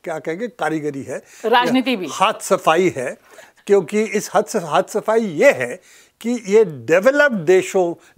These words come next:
Speaker 1: डेवलपिंग देशों में सऊदी अरेबिया भी है,
Speaker 2: चीन है।
Speaker 1: चाइना भी है।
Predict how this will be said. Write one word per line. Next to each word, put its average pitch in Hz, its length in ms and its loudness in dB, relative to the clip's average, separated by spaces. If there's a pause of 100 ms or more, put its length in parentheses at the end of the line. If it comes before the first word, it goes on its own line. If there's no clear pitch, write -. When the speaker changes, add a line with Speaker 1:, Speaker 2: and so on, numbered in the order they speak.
Speaker 1:
डेवलपिंग 247 640 2
देशों 180 320 2
में 208 180 -8
सऊदी 143 360 -6
अरेबिया 131 460 -10
भी 190 160 -16
है, 196 180 -16 (260)
Speaker 2:
चीन 262 200 -2
है। 262 60 0
Speaker 1:
चाइना 165 400 2
भी 180 200 -4
है। 170 280 -6